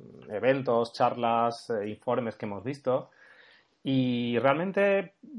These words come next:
podemos achacarlo a la crisis, pero la crisis fue mundial y afectó también a Europa. Podemos achacarlo a muchas cosas, la ley de mecenazgo, los impuestos y tal, pero justo hoy, eh, hablando de Fernando Zobel, te quiero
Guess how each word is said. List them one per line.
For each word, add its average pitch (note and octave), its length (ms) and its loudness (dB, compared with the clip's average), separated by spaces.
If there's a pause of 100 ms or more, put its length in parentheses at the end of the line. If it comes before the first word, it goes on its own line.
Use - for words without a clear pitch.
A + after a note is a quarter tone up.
(1160)
podemos C3+ 300 6
achacarlo D#3+ 440 2
a D3+ 60 4
la C#3 120 2
crisis, D#3 480 -4
pero A#2+ 160 0
la G#2+ 140 2
crisis A2 300 -8
fue A#2+ 120 -2
mundial A#2+ 640 0
y G#2+ 420 -6
afectó G#2+ 400 -4
también G#2+ 280 -6
a - 20 -6
Europa. D3+ 500 -2 (560)
Podemos C3+ 340 4
achacarlo D#3 420 2
a D3 40 0
muchas C#3+ 300 -6
cosas, D#3+ 560 2
la B2 140 0
ley A2 100 -2
de A2+ 80 0
mecenazgo, D#3 760 -2
los C3 220 -2
impuestos D3+ 640 -2
y C3 60 -2
tal, F3+ 200 2
pero B2 220 2
justo E3+ 400 -2
hoy, G3+ 320 0 (520)
eh, A#2+ 340 0
hablando B2 420 -2
de F3+ 80 2
Fernando D#3 420 -6
Zobel, F#3 380 -4
te A#2 180 -4
quiero D#3+ 680 -4